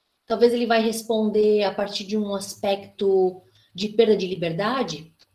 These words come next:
Pode ser também. Enfim, ele vai analisando essas questões. E, ao mesmo tempo, essas variações culturais que a gente tem em determinadas localidades,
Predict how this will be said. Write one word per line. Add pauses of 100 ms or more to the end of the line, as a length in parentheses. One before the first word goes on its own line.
(120)
Pode
ser
também. (320)
Enfim,
ele
vai
analisando
essas
questões. (240)
E,
ao
mesmo
tempo,
essas
variações
culturais (420)
que
a
gente
tem
em
determinadas
localidades,